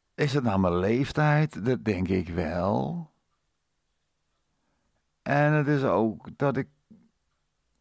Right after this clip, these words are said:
achteraf dan, hè, als ik dan kijk naar, eh, mijn seksleven of zo. Hoe je het maar wil noemen, weet je. Met hoe ik er tegenaan keek.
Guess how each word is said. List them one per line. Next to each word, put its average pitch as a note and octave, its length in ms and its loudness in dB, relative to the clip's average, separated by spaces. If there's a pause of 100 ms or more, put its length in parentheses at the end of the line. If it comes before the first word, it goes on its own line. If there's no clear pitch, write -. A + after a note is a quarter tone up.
(420)
achteraf B2 540 -2
dan, F#2+ 220 2
hè, E3 240 0
als A#2+ 220 -2
ik A2 100 -12
dan G#2 440 2
kijk F#2 380 -2
naar, G#2 460 0 (920)
eh, G1+ 180 -8
mijn F2 440 2
seksleven F2 600 -2
of - 120 -4
zo. A#2 400 -6 (1600)
Hoe F2+ 180 -8
je F#2 60 -4
het - 40 -8
maar E2 180 -2
wil E2+ 140 0
noemen, F#2 480 0
weet A2 100 -14
je. - 140 -16 (1000)
Met F#2 140 -6
hoe G2 220 0
ik F#2+ 180 -2
er F#2+ 120 -4
tegenaan D#2+ 540 -4
keek. - 380 -10